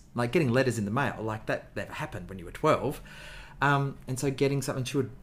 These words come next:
she was a beautiful artist, so she'd often paint things. And it's been interesting, actually. It's,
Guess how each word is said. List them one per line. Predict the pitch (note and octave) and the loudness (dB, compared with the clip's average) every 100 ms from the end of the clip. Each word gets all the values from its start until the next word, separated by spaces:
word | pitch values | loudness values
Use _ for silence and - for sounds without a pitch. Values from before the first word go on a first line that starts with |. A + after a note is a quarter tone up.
| - | -10
she | - | -2
was | B2 | 0
a | |
beautiful | A2+ A#2 - - | 2 0 -2 -4
artist, | A2 A#2 A#2 | 0 0 -2
so | - | -6
she'd | - A2+ | -4 -6
often | G#2+ F#2+ | -6 -10
paint | - A#2+ A2+ - | -8 -6 -4 -4
things. | - A2 A2 G#2+ | -4 -2 -2 -2
And | G#2 G2+ - - - - - - - - - | -4 -6 -10 -14 -12 -10 -10 -10 -12 -14 -14
it's | C#4 A#3 | -4 -4
been | - C4 | 2 4
interesting, | A3 A3 C#4 - C3 | 6 4 -2 0 0
actually. | G#2+ - - F#2+ G#2 | 0 -2 -6 -4 -4
It's, | A#2+ | -4